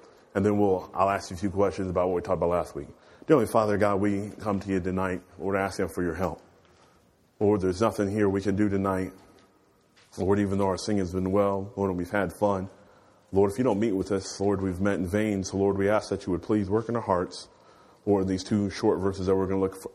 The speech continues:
look at tonight. God, I ask that you would please help us, Lord, in the study of Second Timothy, Lord, that we continue. Lord, most of us know exactly, Lord, for the most part, how we ought to live.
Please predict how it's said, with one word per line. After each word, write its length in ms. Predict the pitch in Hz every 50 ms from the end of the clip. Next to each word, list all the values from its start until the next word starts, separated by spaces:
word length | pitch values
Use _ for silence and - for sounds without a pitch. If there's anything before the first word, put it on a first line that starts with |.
| - -
look 200 | 101 98 95 98
at 140 | 95 87
tonight. 400 | - 104 101 95 90 87 87 - - - - _ _ _ _ _ _ _ _ _ _ _
God, 140 | - 90 92
I 100 | 104 110
ask 120 | 110 107 -
that 180 | 98 92 -
you 40 | 101
would 120 | 95 87
please 280 | - - 110 101 92 -
help 280 | 110 107 104 95 - 90
us, 260 | 92 92 - - - - _ _ _ _ _ - _ _ _ _ _ _ _ _ _ _ _ _ _ _ _ _ - - 92
Lord, 220 | 92 98 101 98
in 60 | 92
the 100 | 92 90
study 220 | - - - 104 98
of 80 | 90
Second 220 | - 101 95 92 -
Timothy, 340 | - 98 95 90 87 95 92
Lord, 220 | 90 90 92 85
that 120 | 92 85
we 140 | 85 92 90
continue. 500 | - 92 87 - 107 98 95 87 82 80 - - _ _ _ _ _ _ _ _ -
Lord, 180 | 98 98 95 98
most 240 | 104 104 101 -
of 80 | 101 90
us 180 | 90 85 - -
know 280 | 101 101 98 95 92
exactly, 560 | 85 82 87 98 95 90 90 - - 87 87 - -
Lord, 380 | - 90 90 92 92 90 87 85 - _ _ _ _ _ _ _ _ - - -
for 100 | - 101
the 60 | 87
most 320 | 87 92 98 98 95 - -
part, 240 | - 98 90 82
how 160 | 82 90 92 92
we 120 | 92 92
ought 160 | 87 80 -
to 80 | - 90
live. 420 | 90 95 92 90 82 78 - -